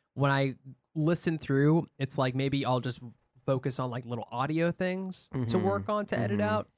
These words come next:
Speaker 1: But other than that, just kind of pretty much being a little bit more uncut.
Speaker 2: Right.
Speaker 1: Um,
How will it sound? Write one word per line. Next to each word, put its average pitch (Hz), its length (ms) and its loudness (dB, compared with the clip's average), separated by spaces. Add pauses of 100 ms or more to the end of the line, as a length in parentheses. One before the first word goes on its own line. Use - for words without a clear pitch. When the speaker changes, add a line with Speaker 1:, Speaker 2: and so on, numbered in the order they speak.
(140)
Speaker 1:
But 160 80 -2
other 180 140 -2
than 165 100 -4
that, 156 240 0
just 139 140 -8
kind 147 180 -2
of 131 100 -6 (120)
pretty 180 180 -4
much 202 200 -6
being 143 240 -4
a 123 40 -6
little 139 200 -2
bit 143 100 0
more 135 260 -2
uncut. 123 560 -6 (360)
Speaker 2:
Right. 107 220 0
Speaker 1:
Um, 107 440 -6